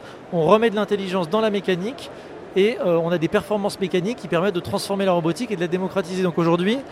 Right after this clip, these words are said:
on est assez peu admiratif de façon générale des robots qu'on observe, puisqu'on voit des petits bijoux de technologie.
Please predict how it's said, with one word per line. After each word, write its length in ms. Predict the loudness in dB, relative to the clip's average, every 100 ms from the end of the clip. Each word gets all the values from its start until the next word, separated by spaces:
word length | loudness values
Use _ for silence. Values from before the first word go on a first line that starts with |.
| -16 -18 -18 -2
on 120 | 2
est 60 | 4
assez 200 | 4 2
peu 240 | 0 6
admiratif 580 | 6 8 6 6 4 0
de 100 | 0
façon 300 | 0 -2 -2
générale 420 | -2 0 4 4 4
des 80 |
robots 260 | 2 2 2
qu'on 140 | 0
observe, 320 | -2 0 0 0
puisqu'on 260 | -4 -2
voit 140 | 0 0
des 100 | -2
petits 200 | -6 -4
bijoux 220 | -4 -4
de 60 |
technologie. 560 | -4 -4 0 0 0